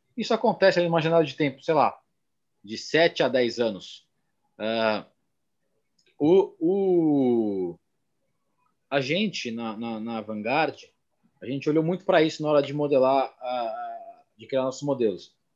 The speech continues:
Porque os fatores mais defensivos salvam bastante valor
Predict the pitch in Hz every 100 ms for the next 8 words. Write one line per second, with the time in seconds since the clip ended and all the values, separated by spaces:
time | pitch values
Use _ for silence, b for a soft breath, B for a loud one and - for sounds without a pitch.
0 | _ - 147 175 160 - _ _ _ _
1 | _ _ _ _ _ _ _ _ _ _
2 | _ _ _ - 196 240 - - _ _
3 | _ _ _ _ _ _ _ _ _ _
4 | _ _ _ _ _ _ _ _ _ 175
5 | 170 - 165 131 104 - - - _ _
6 | _ - 147 185 147 147 156 - 117 104
7 | - 170 160 95 87 - - _ _ _
8 | _ _ _ _ - - 170 185 175 170
9 | 160 147 - 202 208 185 185 147 139 165
10 | 175